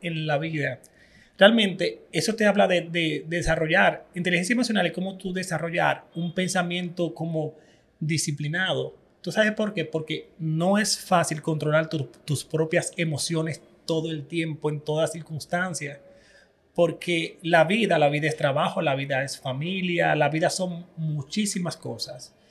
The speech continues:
¿Qué otra cosa me gustó, Maciel? Que hay, hay cinco,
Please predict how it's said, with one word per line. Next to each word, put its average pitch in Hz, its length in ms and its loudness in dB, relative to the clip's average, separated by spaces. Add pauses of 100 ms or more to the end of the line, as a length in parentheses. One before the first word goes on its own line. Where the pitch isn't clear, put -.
¿Qué 226 80 6
otra 269 240 4
cosa 247 220 4
me 214 100 4
gustó, 185 300 4
Maciel? 156 520 -2
Que 156 400 -4
hay, 185 460 2 (160)
hay 175 160 0
cinco, 196 720 0